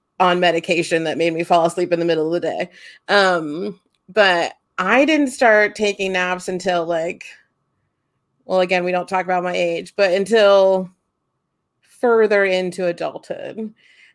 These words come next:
Um, and I'm not saying that I'm always great after a nap,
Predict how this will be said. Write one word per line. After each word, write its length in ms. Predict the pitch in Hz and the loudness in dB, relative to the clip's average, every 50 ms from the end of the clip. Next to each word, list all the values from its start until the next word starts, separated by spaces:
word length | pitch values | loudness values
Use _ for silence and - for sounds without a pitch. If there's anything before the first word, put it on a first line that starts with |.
| _ _ - | _ _ -4
Um, 840 | 185 180 170 165 147 131 143 143 139 165 190 202 214 220 214 190 _ _ _ _ _ _ - | -4 -2 -2 -4 -6 -6 -8 -10 -10 -10 -10 -10 -10 -10 -10 -12 _ _ _ _ _ _ -2
and 100 | 208 208 | 0 2
I'm 80 | 208 226 | 2 4
not 180 | 240 247 247 | 2 2 2
saying 260 | - 269 247 247 247 | 2 2 4 4 4
that 120 | 240 226 220 | 4 4 4
I'm 140 | 214 214 202 | 4 4 4
always 400 | 208 208 208 208 208 208 202 196 | 4 4 4 6 6 4 4 2
great 480 | 175 - 185 185 185 196 226 240 - - | -2 -4 0 0 2 2 0 -2 -2 -2
after 420 | 190 180 190 - - - 240 247 | -2 -2 -2 -2 -4 -2 -2 0
a 60 | 247 254 | 0 0
nap, 380 | 254 254 262 277 294 294 - | 0 0 0 0 -2 -4 -8